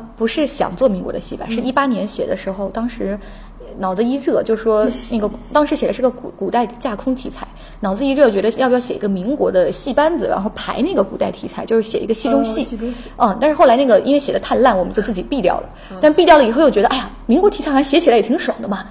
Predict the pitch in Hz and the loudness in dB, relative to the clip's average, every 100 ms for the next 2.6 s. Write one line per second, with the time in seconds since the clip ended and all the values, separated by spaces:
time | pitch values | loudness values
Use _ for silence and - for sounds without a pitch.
0 | - - 349 202 233 285 - - - - | -8 2 4 6 6 6 4 2 -6 -16
1 | - - - 294 302 - 214 269 262 240 | -20 -12 0 2 4 2 0 2 4 4
2 | 180 202 196 202 196 - | 4 2 0 0 -6 -10